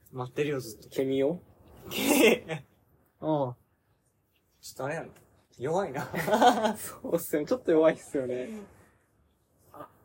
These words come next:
Speaker 2: 桐生？あの、さ-、
Speaker 1: あー。
Speaker 2: 違う。陸上か。
Speaker 1: 陸上か。あ、あ、桐生強いね。
Speaker 2: 桐生。えーっと、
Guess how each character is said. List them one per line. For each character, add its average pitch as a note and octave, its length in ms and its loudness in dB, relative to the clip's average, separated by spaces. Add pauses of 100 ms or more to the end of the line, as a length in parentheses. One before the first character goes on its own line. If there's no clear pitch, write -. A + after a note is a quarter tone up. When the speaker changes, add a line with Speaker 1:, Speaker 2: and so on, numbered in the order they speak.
(140)
Speaker 2:
桐 C#4 280 0
生？ G2 200 0 (300)
あ A#3+ 120 -8
の、 G2+ 240 -10 (220)
さ-、 D4+ 140 0
Speaker 1:
あ E4+ 360 0 (120)
ー。 - 140 -8
Speaker 2:
違 - 40 -6 (120)
う。 F3 40 -4
陸 C3 160 -2
上 F#3+ 60 2
か。 A3+ 60 10
Speaker 1:
陸 A3+ 140 4
上 A3+ 80 8
か。 F3+ 200 0 (760)
あ、 D#3+ 340 2
あ、 F3 80 0
桐 F4+ 240 6
生 A#3+ 120 6
強 F#3+ 240 8
い C#3 60 4
ね。 B2 180 0
Speaker 2:
桐 F#3+ 160 10
生。 A2+ 340 10 (1600)
え A2 200 -2
ー G#2 60 -6
っ - 20 -20 (180)
と、 G2+ 500 0